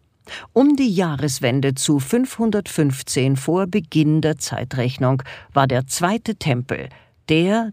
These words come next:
dessen Westmauer man heute noch in Teilen sehen kann, fertig.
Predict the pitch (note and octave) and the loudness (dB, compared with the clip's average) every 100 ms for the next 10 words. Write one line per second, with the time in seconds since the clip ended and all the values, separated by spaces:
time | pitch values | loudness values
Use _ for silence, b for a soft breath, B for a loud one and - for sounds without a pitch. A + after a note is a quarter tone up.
0 | - C3+ - D3 D#3+ G#3+ - - A#2+ G#2 | -2 0 2 2 2 -2 -4 0 0 2
1 | B2 A#2+ B2+ C3 F3+ G3+ G3+ F3 D#3+ C3+ | 0 2 2 2 2 2 0 0 0 -2
2 | C3+ D3+ D3+ D#3 D#3 C3 A2+ A#2+ A#2 B2+ | 0 -2 0 2 2 2 0 -2 0 0
3 | A2 C3 - - G3 B2+ - D2 - | 0 -2 -8 -8 -4 -4 -6 -10 -10